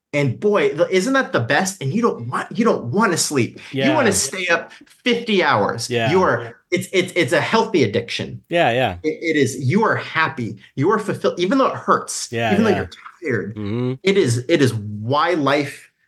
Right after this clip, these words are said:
Speaker 1: is worth living, to
Speaker 2: Yeah,
Speaker 1: fall
Speaker 2: it,
Speaker 1: into states like that.
Speaker 2: it's like that devotion to, it's, it's,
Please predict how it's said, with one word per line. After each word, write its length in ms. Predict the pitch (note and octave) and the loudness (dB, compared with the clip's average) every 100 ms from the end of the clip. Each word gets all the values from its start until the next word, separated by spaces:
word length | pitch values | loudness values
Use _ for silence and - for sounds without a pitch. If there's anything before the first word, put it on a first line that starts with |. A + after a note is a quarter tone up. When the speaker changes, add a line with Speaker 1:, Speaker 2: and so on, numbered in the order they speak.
| _ _ | _ _
Speaker 1:
is 180 | D3 A2 | -4 -2
worth 280 | A2 C#3+ C#3+ | 0 0 0
living, 380 | A#2+ B2+ G#2+ G2 | -2 0 0 -4
to 80 | G2+ | 0
Speaker 2:
Yeah, 180 | G#3 C#3+ | 0 2
Speaker 1:
fall 220 | C3+ D#3 | 2 2
Speaker 2:
it, 60 | C#3+ | 0
Speaker 1:
into 180 | C3+ | -4
states 400 | B2+ - C3 B2+ | -10 -4 -4 -4
like 200 | G2+ F#2+ | -6 -4
that. 220 | F#2+ E2+ - | -6 -8 -4
Speaker 2:
it's 160 | C#3 - | -2 0
like 160 | G3 | 0
that 180 | F#3 D3 | 0 0
devotion 800 | A#2 A2+ B2 C#3 D3+ B2+ A2 F#2+ | 0 0 2 2 0 -2 -2 -4
to, 500 | - A2+ A2 G#2 G2+ | -4 -4 -2 -2 -4
it's, 200 | E2+ - - | -6 -8 -8
it's, 240 | A2 | -8